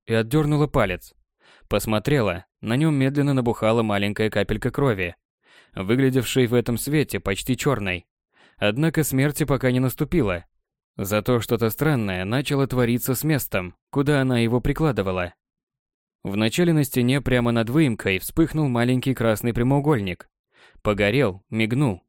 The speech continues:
и сменил цвет на желтый. Еще погорел,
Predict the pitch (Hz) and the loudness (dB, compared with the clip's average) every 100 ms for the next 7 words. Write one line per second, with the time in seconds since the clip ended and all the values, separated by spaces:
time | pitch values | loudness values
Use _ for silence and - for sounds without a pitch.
0 | - 127 139 143 180 165 - 120 131 139 | -4 -2 0 2 2 0 0 0 0 0
1 | 120 107 95 98 90 - _ _ _ - | 0 -2 -2 -4 -6 -8 _ _ _ -20
2 | _ 117 127 - - - 104 98 92 87 | _ -2 -2 2 0 0 0 0 -2 -4